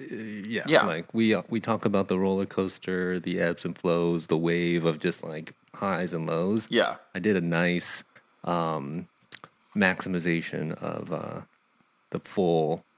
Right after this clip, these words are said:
Speaker 1: series watch experience.
Speaker 2: You know how chefs talk about mouthfeel <laughs> with food? Like, it's gotta have good mouthfeel.
Speaker 1: Yeah.
Speaker 2: I feel like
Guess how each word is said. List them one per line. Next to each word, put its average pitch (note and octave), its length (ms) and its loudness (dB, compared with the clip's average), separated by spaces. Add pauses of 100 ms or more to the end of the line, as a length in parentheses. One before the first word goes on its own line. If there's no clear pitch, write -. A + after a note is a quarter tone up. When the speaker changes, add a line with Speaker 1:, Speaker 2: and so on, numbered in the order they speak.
(120)
Speaker 1:
series D#2 480 -4
watch - 280 -8
experience. - 580 -4
Speaker 2:
You C3 100 2
know D3 200 6
how E3 220 8
chefs - 640 4
talk - 360 0
about F2+ 480 4
mouthfeel A#2+ 800 0 (360)
<laughs> - 1000 -10
with B2 180 2
food? A#2 340 2
Like, G#2+ 240 2
it's A#2+ 220 -8
gotta B2 300 10
have A2+ 320 2
good B2 180 4
mouthfeel. A#2+ 880 2 (1040)
Speaker 1:
Yeah. G#2+ 120 2
Speaker 2:
I C#3+ 120 10
feel F#3 240 4
like D#3 300 8